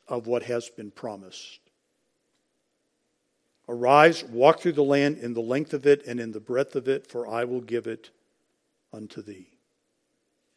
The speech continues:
So he gets a little bit of sampling. And of course, we know from the New Testament, right, that nobody re-, he did not receive the promise in totality. And we'll get to this. We'll,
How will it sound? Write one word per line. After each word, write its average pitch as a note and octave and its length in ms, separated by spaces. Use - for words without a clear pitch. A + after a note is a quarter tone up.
So - 140
he D3+ 60
gets F#3+ 220
a F3+ 40
little E3 160
bit C#3 160
of C#3 100
sampling. C3+ 520
And A2 80
of A2+ 100
course, C#3+ 240
we C3+ 100
know D3 360
from C#3 260
the B2+ 100
New B2+ 160
Testament, B2+ 760
right, D3+ 220
that C#3 160
nobody D#3+ 400
re-, D3 160
he D3+ 220
did D3+ 200
not D3 220
receive C3 360
the B2 80
promise B2+ 480
in A#2+ 140
totality. A#2 640
And A#2+ 120
we'll C3 180
get C#3+ 240
to D3 80
this. B2+ 260
We'll, B2 160